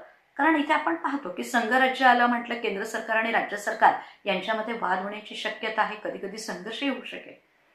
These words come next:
आणि हा संघर्ष सोडवण्यासाठी संघ न्यायालयाची व्यवस्था, ज्याला आपण सर्वोच्च न्यायालय म्हणतो, आजही आपण पाहतो की आपल्याकडे केंद्र सरकार आणि राज्य सरकार यांच्यामध्ये जर वाद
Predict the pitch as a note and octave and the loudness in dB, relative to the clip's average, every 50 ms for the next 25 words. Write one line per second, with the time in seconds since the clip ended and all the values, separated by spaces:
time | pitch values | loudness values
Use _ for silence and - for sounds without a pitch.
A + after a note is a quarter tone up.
0 | _ - - C4 D#4 D4+ D#4+ D#4+ D#4+ C#4+ A#3+ G#3 G3 A#3+ C4 C#4 C4+ - C#4 C4 | _ 2 4 6 6 6 4 2 2 2 0 0 0 -2 -2 -2 -2 -2 -4 -2
1 | - G3+ E3+ E3 F#3+ G#3 G#3+ - - G#3+ - - F3+ E3+ - - - - _ - | -2 -4 -4 -4 -2 -4 -4 -4 -6 -8 -6 -4 -6 -6 -6 -10 -16 -20 _ -12
2 | - - C4+ B3+ B3 B3 C#4 F4 E4+ C#4 G#3 F#3+ F#3 F#3 F#3 F#3 - G#3 F#3 E3 | -4 0 4 4 4 4 2 0 0 0 0 0 -2 -2 -4 -6 -6 -8 -8 -8
3 | D#3 F3+ F#3 - - - F3 - - - - _ - G3+ G#3 G3+ G3+ G#3+ G#3 - | -6 -6 -8 -6 -2 0 0 0 0 -4 -12 _ 0 2 2 2 2 0 -4 -8
4 | - C#4+ - E3 F#3+ G#3+ G#3+ - G3+ F#3 E3 D#3 D#3 D3+ D3+ - D3+ - - F#3 | -6 -6 -6 -6 -8 -8 -8 -8 -6 -6 -6 -6 -6 -8 -12 -14 -14 -6 0 2
5 | F#3 G3+ G3+ C4 C#4+ C#4 C4+ - C4 C4 B3+ B3 A#3 A#3 A#3+ A#3 A#3 A3 F#3 - | 2 2 2 2 2 2 2 2 0 0 0 -4 -8 -8 -8 -8 -6 -6 -6 -4
6 | F#3+ G3+ G3+ - G#3 G#3 - G3 F#3+ E3 E3+ G3 G3 - G#3+ G#3+ - G#3+ F3 - | -4 -6 -4 -4 -6 -8 -8 -8 -8 -8 -8 -10 -10 -10 -6 0 4 4 4 4
7 | - - - - - - G#3+ A#3 A#3+ A3+ F3+ D#3 - - A3+ A#3 - C4 B3 B3 | 2 -4 -12 -8 -2 0 2 2 4 4 2 2 0 -4 -8 -6 -4 -4 -4 -2
8 | C4 C4 C4 G3+ F#3 E3 - G#3+ A3+ A#3+ A#3+ C#4+ C#4+ C#4+ D#4 D4 C4+ A#3 G#3 - | 0 0 0 -2 -4 -6 -8 -10 -8 -8 -6 -6 -6 -4 -2 -2 2 2 2 2